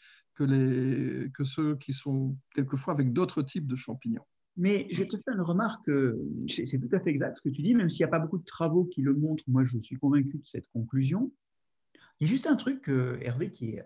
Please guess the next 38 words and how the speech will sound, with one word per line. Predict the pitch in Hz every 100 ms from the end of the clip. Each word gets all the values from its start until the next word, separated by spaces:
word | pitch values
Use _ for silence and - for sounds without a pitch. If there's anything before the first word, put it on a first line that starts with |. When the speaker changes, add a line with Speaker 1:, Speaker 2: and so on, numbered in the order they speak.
| -
Speaker 2:
euh, | 104 101 -
assez, | - 120 - 147 135
euh, | 113 98 90 - - -
qu'il | - -
faudrait | 131 127
regarder | 123 151
plus, | 160 143 - _
plus | 127
pro-, | - - - - -
parce | - -
que | - -
la | 214
croissance, | - - 180 - 226 262 - - _ _ _ _ _ _ _ _
en | 131 151
est |
pour | 170 156
un, | 139 135
pour | - 135
quelqu'un | 147 190
qui | 185
fait | 147
de |
l'évolution, | 131 127 120 220 262
on |
s'en | 123 120
fout. | - - 131 - _ _ _ _ -
Speaker 1:
Mm. | 151 - _ _
Speaker 2:
C'est-à-dire | - 120
la |
croissance | 120 175 196 156
d'un | 117
bœuf | 110 107 143 147 - _ _ -
ou |
d'un | 113 110
chapon, | - 160 131 - - - _
elle | - 117
est | 117
supérieure | - 285 269 175 147 151 220